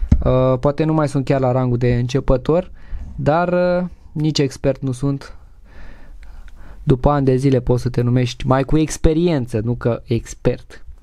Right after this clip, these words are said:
că nu se poate numi expert. O,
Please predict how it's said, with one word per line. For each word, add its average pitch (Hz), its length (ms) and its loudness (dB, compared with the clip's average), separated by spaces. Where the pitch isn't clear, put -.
că 123 160 -2
nu 120 120 0
se 123 140 -2
poate 123 300 -2
numi 117 260 0
expert. - 720 -6
O, 135 80 -4